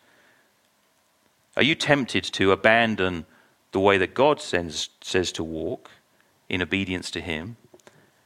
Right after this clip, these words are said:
in order to embrace as a replacement the ways of the world when the two are in conflict? In our fallen nature, just as the Israelites were in the book of Judges, we are all inclined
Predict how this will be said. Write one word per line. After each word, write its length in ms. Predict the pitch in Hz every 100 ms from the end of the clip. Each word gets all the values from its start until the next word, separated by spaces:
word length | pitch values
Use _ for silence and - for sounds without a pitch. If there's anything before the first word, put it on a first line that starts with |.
| _ _ _
in 140 | 104
order 200 | 110 113
to 160 | - 101
embrace 640 | 101 98 113 113 90 -
as 100 | 95
a 60 | 90
replacement 680 | 90 - - 120 - 87 76
the 80 |
ways 280 | 90 95 95
of 100 | 90
the 60 | 98
world 440 | 95 104 87 87
when 260 | 92 98 92 - - -
the 60 |
two 500 | - - 113 110 104 -
are 200 | 95 92
in 120 | 92
conflict? 640 | - 90 87 - - - _ _ _ _ _ _ _ _ _ _ _ _ _ _ _ _ - - _
In 100 | 117
our 140 | 127
fallen 380 | 131 - 139 117
nature, 260 | 120 127 98
just 320 | - 127 -
as 160 | 117 101
the 120 | 107
Israelites 560 | 120 107 92 87 - 101
were 240 | 98 95
in 260 | - 98 90
the 60 |
book 180 | 82 -
of 80 | 90
Judges, 400 | - 107 92 87
we 160 | 104
are 180 | 110 107
all 200 | 117 131
inclined 720 | 120 110 117 117 95 85 107